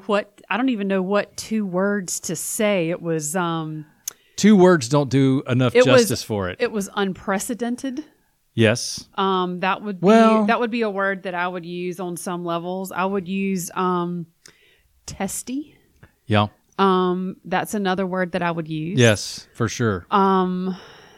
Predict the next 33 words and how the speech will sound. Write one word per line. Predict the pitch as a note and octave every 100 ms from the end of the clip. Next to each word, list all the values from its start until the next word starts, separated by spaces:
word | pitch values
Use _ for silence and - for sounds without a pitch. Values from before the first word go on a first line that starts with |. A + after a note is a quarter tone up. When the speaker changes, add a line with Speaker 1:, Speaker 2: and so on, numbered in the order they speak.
| - _ -
Speaker 1:
it | G#3 -
was | G3+ F#3+ F#3 F3 - - _
shocking. | - - F#3 D3+ - A3 D#4+ - _ _ _ _ _ _ _
Speaker 2:
Yes. | B2 A2+ F#2+ -
Speaker 1:
It | G3+
was | F#3+ D#3
disappointing. | F#3+ - E3 - E3 E3+ - C4+ E4+ - _ _
Speaker 2:
Yes. | A#2 A2+ F#2 - - - _ _ -
Speaker 1:
It, | F#3+ F#3+
well, | F#3+ F#3+
I |
mean, | G3 G3
I'm | F#3+ E3+
going | G#3+ F3+ F3
over | E3 E3
my | D#3+
two-word | - E3 E3
limit, | F3 E3+ E3
but | E3+ -
I'm, | - F3+ F3
I'm | F#3+ F#3
just | F#3+
kinda | A3 E3
throwing | - F#3 F3 E3+
those | E3
words | E3 E3+ F3+
out | F#3+
there. | F3+ G3
And | G#3+
I'll | A3+
tell | - D4+
you | C4
what, | B3+ C4+ -